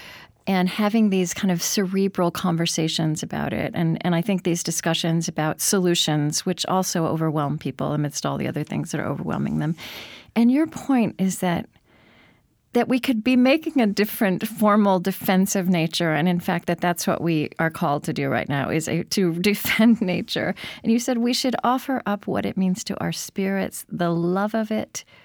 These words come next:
We should offer up its joy. And I want you to talk a little bit about your understanding. And joy is,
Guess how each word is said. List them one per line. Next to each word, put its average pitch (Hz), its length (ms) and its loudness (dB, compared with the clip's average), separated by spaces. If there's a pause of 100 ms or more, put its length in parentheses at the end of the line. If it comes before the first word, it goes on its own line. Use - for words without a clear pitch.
(120)
We - 80 0
should - 300 -4
offer 185 380 -2
up 160 300 -4
its 160 260 -6
joy. - 580 -2 (1080)
And 190 540 2 (100)
I 226 60 2
want 302 220 2
you 392 80 0
to 262 80 2
talk 196 260 -2
a 202 60 0
little 185 180 2
bit 175 140 0
about - 260 -2
your 190 140 2
understanding. 180 760 2
And 170 140 2
joy 277 320 2
is, 233 180 0